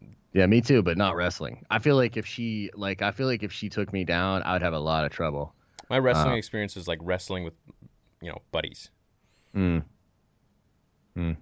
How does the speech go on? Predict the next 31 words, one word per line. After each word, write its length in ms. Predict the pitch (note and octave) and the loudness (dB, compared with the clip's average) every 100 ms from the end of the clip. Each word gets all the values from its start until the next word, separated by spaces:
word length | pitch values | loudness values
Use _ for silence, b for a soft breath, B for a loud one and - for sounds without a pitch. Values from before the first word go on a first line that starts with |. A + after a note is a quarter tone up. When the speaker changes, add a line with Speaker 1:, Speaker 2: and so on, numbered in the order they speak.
| - | -6
Speaker 2:
That's, 140 | F2 | -2
Speaker 1:
Right 140 | F2 E2+ | 2 2
on. 60 | |
Speaker 2:
that's 160 | E2+ E2 | 2 0
about 240 | D#2+ D#2+ | -4 -2
it. 180 | D#2+ - _ _ _ _ _ _ _ | -2 -4 _ _ _ _ _ _ _
But 300 | - D#2+ - - b b b b - | -2 0 0 -6 b b b b 2
yeah, 160 | G#2+ | 4
man. 260 | F2+ E2+ F2 - - - - - - - - - - B B B B B - - - - - - - - - - - - | 6 4 4 0 0 2 4 4 2 0 2 4 6 B B B B B 8 6 4 0 -4 -4 -4 2 4 4 0 -4
Speaker 1:
She's 280 | - F#2+ | 2 4
a 40 | F2 | 6
bad 240 | F2 E2+ | 6 6
one. 260 | D#2 D2 C#2+ - | 4 0 -2 -2
That's 160 | F2+ | 2
Speaker 2:
Yeah, 40 | F2 | 2
Speaker 1:
for 100 | D#2+ | 2
sure. 220 | - D2+ | 2 2
Speaker 2:
yeah. 160 | F2+ D#2+ - - - - - - | 0 0 -2 -4 -8 -14 -14 -2
I 120 | F#2+ | 0
would 100 | G2 | 2
not 180 | G2+ F#2+ | 2 2
have 100 | F#2 | 2
a 40 | E2+ | 0
problem 280 | F2 E2 | 0 0
with 120 | D#2 - | -2 -6
her 280 | D2+ D2+ - - - - - | -8 -8 -12 -20 -20 -20 -14
beating 220 | E2 - | -10 -10
me 80 | D2 | -10
up. 100 | C2+ - - - B B B B - | -12 -16 -20 -18 B B B B 0
Speaker 1:
Yep. 100 | F#2+ | 4
Speaker 2:
Uh, 200 | F2+ | 6